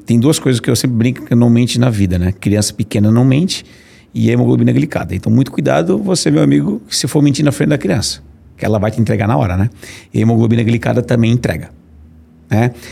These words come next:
"Ah, ah, doutora, não tô comendo nada não, tô me cuidando."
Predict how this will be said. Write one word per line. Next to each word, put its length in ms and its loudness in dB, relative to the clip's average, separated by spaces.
"Ah, 240 -2
ah, 160 -2
doutora, 380 0
não 120 0
tô 120 -4
comendo 320 0
nada 260 0
não, 320 2
tô 140 -6
me 100 0
cuidando." 580 0